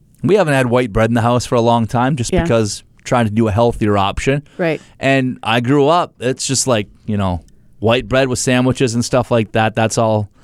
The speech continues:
Speaker 1: And then when I saw this, I'm like, <laughs> "We can have white bread in the house again."
Speaker 2: <laughs> And
Speaker 1: And
Speaker 2: she can't say anything.
Speaker 1: and I,
Speaker 2: <laughs>
Speaker 1: and I think we've gone through at least three, maybe four loaves already.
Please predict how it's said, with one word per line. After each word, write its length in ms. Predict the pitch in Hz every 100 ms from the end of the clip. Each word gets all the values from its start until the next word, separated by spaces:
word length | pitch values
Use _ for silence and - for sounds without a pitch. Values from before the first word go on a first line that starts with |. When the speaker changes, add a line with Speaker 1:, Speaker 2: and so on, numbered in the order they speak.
| - - - - -
Speaker 1:
And 240 | 117 120
then 200 | 123 123
when 120 | 120 117
I 60 |
saw 280 | 110 131 110
this, 240 | 123 151
I'm 60 | 110
like, 180 | 92 - - -
<laughs> 280 | - - -
"We 100 | 120
can 140 | 120 117
have 100 | 113
white 220 | 120 107
bread 140 | 139
in 40 | 147
the 80 |
house 160 | 139 139
again." 320 | 403 151 285 427
Speaker 2:
<laughs> 40 | 427 403 - 370 - - 381
And 60 | -
Speaker 1:
And 60 | -
Speaker 2:
she 80 |
can't 300 | 494 508 494
say 120 | - 494 480
anything. 480 | 466 453 466 440 480
Speaker 1:
and 160 | - -
I, 300 | 320 311 277 -
Speaker 2:
<laughs> 60 | -
Speaker 1:
and 140 | 143
I 100 | 147
think 380 | 165 202 220 - - - 190
we've 360 | 113 113 170 143
gone 360 | 143 143 143
through 300 | 135 139 135
at 80 | 110
least 420 | 110 123 147 -
three, 240 | 135 135 147
maybe 220 | 135 135
four 260 | - 135
loaves 300 | 131 147 165
already. 300 | 151 147 160